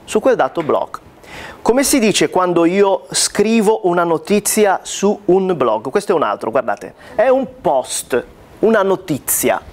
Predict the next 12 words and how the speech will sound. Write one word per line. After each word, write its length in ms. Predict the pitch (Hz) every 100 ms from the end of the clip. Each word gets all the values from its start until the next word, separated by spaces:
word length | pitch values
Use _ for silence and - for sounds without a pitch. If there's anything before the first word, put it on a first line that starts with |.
| - - - - -
Scrivo 460 | - 302 208 143
qualche 320 | - 285 330
cosa 280 | - 196 226
che 120 | -
mi 100 | 135
riguarda 640 | 151 190 120 107 135 214 285 - - - - - - - - - - -
perché 360 | 226 226 185
voglio 260 | 147 170 175
comunicare 520 | 175 175 170 170 156
con 140 | 165
il 80 | 160
mondo 680 | 156 147 143 139 143 151